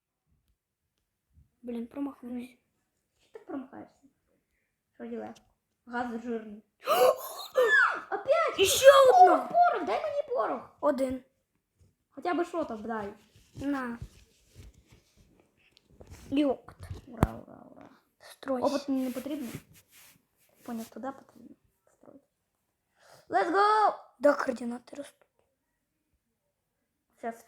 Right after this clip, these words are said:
Speaker 2: пока спамити не можна. Не, уже зможу спамити.
Speaker 1: Да, я помню, пам'ятаєш той мостик, я по ньому йшов. І я вот так знайшов.
Speaker 2: Давай дальше пішли.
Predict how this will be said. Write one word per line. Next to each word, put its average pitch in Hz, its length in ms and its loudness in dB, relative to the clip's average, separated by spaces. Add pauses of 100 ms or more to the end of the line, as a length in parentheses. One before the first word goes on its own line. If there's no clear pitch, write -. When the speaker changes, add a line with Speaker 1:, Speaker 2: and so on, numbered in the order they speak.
Speaker 2:
пока - 240 -10
спамити 226 460 -10
не 214 100 -12
можна. 233 380 -14 (220)
Не, 226 220 -14
уже 226 240 -14
зможу - 360 -16
спамити. - 340 -20 (3000)
Speaker 1:
Да, 587 300 12
я 587 60 12
помню, 587 440 4
пам'ятаєш 554 400 4
той 523 140 2 (200)
мостик, 494 440 -2
я 480 100 4
по 480 140 0
ньому 494 460 6
йшов. 440 540 4 (260)
І 339 60 -4
я 466 200 10
вот 494 180 4
так 480 300 6
знайшов. 403 800 2 (640)
Speaker 2:
Давай 226 260 -10
дальше 233 300 -10 (100)
пішли. - 300 -20